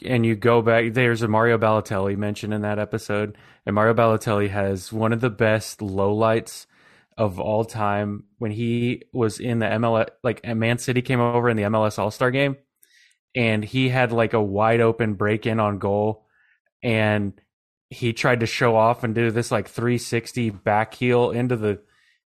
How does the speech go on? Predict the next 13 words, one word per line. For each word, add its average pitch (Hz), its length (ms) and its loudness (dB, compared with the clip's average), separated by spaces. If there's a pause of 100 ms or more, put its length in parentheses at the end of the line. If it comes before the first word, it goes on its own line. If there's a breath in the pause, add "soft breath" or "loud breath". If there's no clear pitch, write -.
(120)
into 139 260 4
the 127 160 0
thing - 260 -6
and 123 160 -4
completely 135 680 -4
missed 123 300 -2
the 120 60 -2
goal. 107 500 0 (580 loud breath)
Like, 110 220 0
completely 160 600 2
missed 151 220 0
the 139 80 -2
goal. 123 400 4